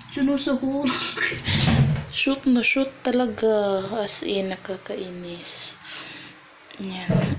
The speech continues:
At saka, ano, at saka pag, ano, pag gabi, nagano lang ako, nag-Lipton tea lang. Char-char lang sa karin. Nakakainis.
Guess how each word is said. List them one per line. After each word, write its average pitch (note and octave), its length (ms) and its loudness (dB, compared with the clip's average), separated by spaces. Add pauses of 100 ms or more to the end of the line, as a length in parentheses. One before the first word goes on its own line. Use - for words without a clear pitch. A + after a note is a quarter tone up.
At A#3 160 -2
saka, D#4 480 4
ano, C4+ 560 6 (640)
at A3+ 80 -2
saka B3+ 320 0
pag, A#3 400 0
ano, G#3 480 0 (320)
pag F#3+ 160 0
gabi, F#3 400 -2 (640)
nagano A#3+ 240 2
lang A3+ 160 0
ako, G3 240 0
nag-Lipton F#3+ 640 -2
tea F3 160 -2
lang. E3 160 -12 (1040)
Char-char F#3 480 -2
lang F3+ 160 -8
sa - 80 -12
karin. F3 320 -6
Nakakainis. - 880 -12